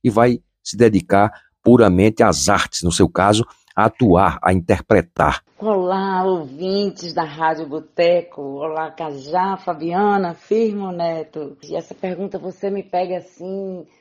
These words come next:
Speaker 2: me faz refletir, sabe? Eu acho que essa decisão não foi uma coisa abrupta. Foi algo acontecendo como, sabe aquele namoro que vai esfriando, aquela coisa que vai,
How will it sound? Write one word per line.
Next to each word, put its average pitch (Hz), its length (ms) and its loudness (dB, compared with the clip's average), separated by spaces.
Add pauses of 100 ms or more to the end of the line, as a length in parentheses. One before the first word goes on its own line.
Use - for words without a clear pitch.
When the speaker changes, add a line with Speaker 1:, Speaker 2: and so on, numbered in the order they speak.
(100)
Speaker 2:
me 185 80 -10
faz 185 260 -6
refletir, 196 800 -8
sabe? 185 540 -6 (160)
Eu 180 240 -6
acho 196 320 -10
que 160 340 -16 (140)
essa 147 340 -16
decisão 156 600 -16
não 160 260 -16
foi 196 220 -10
uma 190 180 -12
coisa 147 260 -14
abrupta. 135 640 -18 (400)
Foi 170 420 -8
algo 170 300 -4
acontecendo 165 800 -10
como, 156 640 -12 (500)
sabe 240 220 -8
aquele 220 340 -4
namoro 185 460 -6
que 175 100 -18
vai 170 120 -4
esfriando, 165 1160 -12
aquela 151 300 -12
coisa 151 260 -16
que 156 140 -20
vai, 147 300 -12